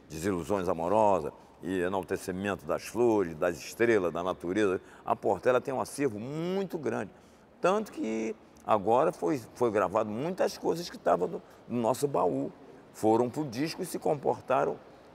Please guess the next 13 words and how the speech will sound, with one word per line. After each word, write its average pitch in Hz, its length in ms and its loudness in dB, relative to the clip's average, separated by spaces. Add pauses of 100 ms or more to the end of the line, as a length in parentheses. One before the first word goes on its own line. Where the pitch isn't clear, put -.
(120)
muito 156 340 -2
bem. 117 320 2 (180)
Então 208 300 2
o 233 60 -2
sonho 165 400 2
do 160 100 0
Paulinho 190 640 4 (300)
era 156 200 6
fazer 151 280 2
um 156 120 -2
disco 143 300 -8
para - 320 4 (720)
registrar 139 720 4